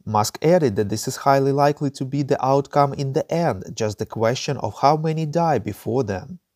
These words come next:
These suggestions outraged Ukrainians as well as many of their supporters all around the world, including in the U S. Ukraine's permanent representative in the U N, Serhiy Kislitsa, said that the next time he needs a plumber, he will call Elon Musk, reports Bukvy.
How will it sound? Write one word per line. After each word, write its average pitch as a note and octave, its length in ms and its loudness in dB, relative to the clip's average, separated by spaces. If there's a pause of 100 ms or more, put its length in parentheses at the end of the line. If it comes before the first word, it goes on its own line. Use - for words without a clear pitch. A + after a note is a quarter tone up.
(260)
These A2+ 260 -2
suggestions C#3 720 0
outraged A2+ 560 0
Ukrainians C#3 680 0
as G2 140 -6
well G#2 160 0
as G2+ 120 -2
many B2+ 240 -2
of C#3+ 140 -2
their D3 200 4
supporters D3+ 680 -2
all A2 200 2
around A2 420 2
the A#2 100 -2
world, C#3 440 0
including G#2+ 540 -4
in G2+ 220 -6
the G#2 100 -2 (200)
U G2+ 100 4
S. A#2 420 0 (360)
Ukraine's A#2+ 380 0
permanent D3 460 2
representative D#3 720 0
in C3 160 -2
the C#3 80 2
U D#3 260 -2
N, D#3+ 240 2
Serhiy G#2+ 380 -2
Kislitsa, C#3 600 -4
said C3 360 2
that F#2+ 160 -4
the G#2+ 80 0
next B2 260 -4
time D#3 240 0
he D3+ 160 -6
needs D3 220 -2
a - 40 -10
plumber, D3+ 460 2
he - 160 -6
will G#2 220 0
call A2 360 0
Elon A2+ 320 0
Musk, C#3 400 -2
reports F#2+ 520 -4
Bukvy. G#2 560 -2